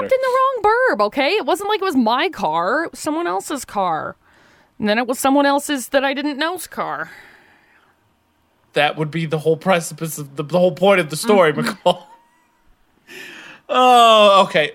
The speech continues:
Speaker 2: okay, from one mistake to another, because that, i-, humiliating, sure, me lost, no idea, potentially could have just been like, "All right, I'm sleeping in a stranger's house." That's one thing.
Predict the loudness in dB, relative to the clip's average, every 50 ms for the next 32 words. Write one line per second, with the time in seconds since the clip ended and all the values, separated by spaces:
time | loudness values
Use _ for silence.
0 | _ -2 -2 0 0 -2 -2 -2 -2 -4 -2 2 2 2 2 2 0 0 0 0
1 | 0 0 0 0 -2 -4 -4 0 0 0 0 0 -2 -8 -6 -6 -6 -6 -2 0
2 | 2 2 4 2 2 -2 -4 -4 -4 -4 -4 -4 -4 -4 -2 0 2 2 2 2
3 | 0 0 2 2 2 0 0 -4 -6 -4 -2 0 0 0 0 0 0 0 0 0
4 | 0 0 2 4 4 4 2 0 -2 -4 0 2 2 2 2 2 0 -2 -4 -4
5 | -6 -6 -6 -6 -6 -6 -8 -8 -10 -8 -8 -8 -8 -8 -8 -10 -12 -8 -6 -4
6 | -4 -2 -2 0 2 2 4 4 2 0 -2 -4 -6 -6 -6 -6 -6 -4 -4 -4
7 | -6 -4 -2 -2 -2 -2 -4 -8 -8 -2 0 2 2 2 0 -4 -12 _ -20 -20
8 | -20 -20 -20 _ _ _ -2 -2 0 -2 -2 0 2 2 2 0 -2 -4 -2 -2
9 | -2 -4 -6 -12